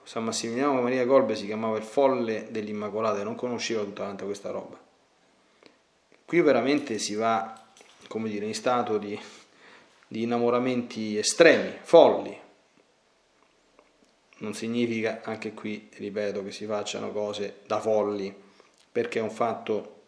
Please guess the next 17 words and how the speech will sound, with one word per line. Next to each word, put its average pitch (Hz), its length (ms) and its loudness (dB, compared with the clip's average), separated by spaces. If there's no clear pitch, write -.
del 107 340 -8
cuore 113 420 2
interiore, 101 840 -4
sono, 110 600 -4
eh, 98 460 -6
misteri 120 600 0
che 104 100 -4
si - 180 -6
vivono 107 260 -4
nel 101 140 -8
silenzio 117 680 -2
del 98 180 -6
rapporto 107 460 -4
personale 110 720 -2
con 104 140 -6
Gesù, 101 340 -6
no? 123 400 -8